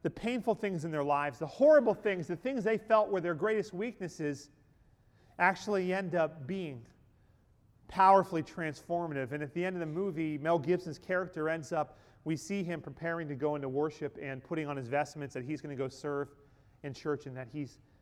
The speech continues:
found his faith once again. It's a very interesting movie if you haven't seen it, but it is kind of like one of those thriller, hand on your shoulder.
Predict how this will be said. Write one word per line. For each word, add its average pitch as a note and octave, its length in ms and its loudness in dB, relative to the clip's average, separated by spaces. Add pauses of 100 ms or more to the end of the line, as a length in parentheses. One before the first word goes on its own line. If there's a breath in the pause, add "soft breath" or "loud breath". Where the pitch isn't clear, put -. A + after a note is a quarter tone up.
(160 soft breath)
found D3 200 -4
his B2+ 120 -10
faith C#3+ 280 -4
once C3+ 200 -12
again. C3 200 -8
It's D3+ 140 -6
a F#3 40 -2
very A#3+ 200 2
interesting F#3+ 380 -4
movie D#3 200 4
if D3 120 -2
you D3+ 80 2
haven't C3+ 180 0
seen D#3 240 -8
it, C3+ 100 -6 (340 soft breath)
but E3 100 4
it E3 100 6
is A#3 240 8
kind A#3 180 -2
of A3+ 80 -2
like G3+ 180 0
one G3 80 0
of F3+ 60 0
those D#3+ 180 2
thriller, F#3+ 720 2
hand F#3+ 220 0
on F3+ 100 0
your D#3+ 140 -4
shoulder. D#3+ 720 0